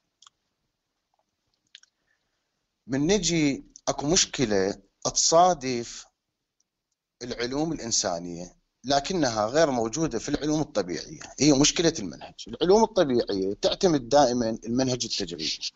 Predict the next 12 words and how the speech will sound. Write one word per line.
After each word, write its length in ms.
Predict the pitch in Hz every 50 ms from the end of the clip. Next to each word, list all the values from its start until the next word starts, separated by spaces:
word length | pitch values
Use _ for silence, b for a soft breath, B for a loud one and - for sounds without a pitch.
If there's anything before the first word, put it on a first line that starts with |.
| - - - - - - - - - - - _ - -
المنهج 360 | 226 294 - 220 214 196 180
التجريبي 800 | 190 - - 151 127 113 110 87 73 73 73 - 76 85 101 107 104 _ _ _ _ _ _ _ _ _ _ _ _ _ _ _ -
اللي 260 | 135 147 147 151 151
من 240 | 151 156 147 131 135
أهم 360 | 139 143 143 185 202 170 - -
أساسياته 1040 | 151 - - 151 143 143 - - 123 110 101 98 92 92 - _ - 90 92 95 - _ -
هو 200 | - 147 156 151
إعادة 680 | 135 - 139 131 - 151 165 170 175 170 135 117 110 - -
التجربة 1000 | - _ - 147 147 147 151 143 151 143 147 139 127 135 139 135 135 135 - - _ _ _ -
مختبريًا، 720 | 123 - - - 131 117 98 101 101 98 90 80 76 - _ _ _ _ _ _ _ _ _ _ B B B B B _ -
لذلك 720 | 123 127 143 175 190 202 196 160 131 120 113 - - - _ _ _ _
بالعلوم 560 | 117 139 135 123 131 139 143 170 190 175 139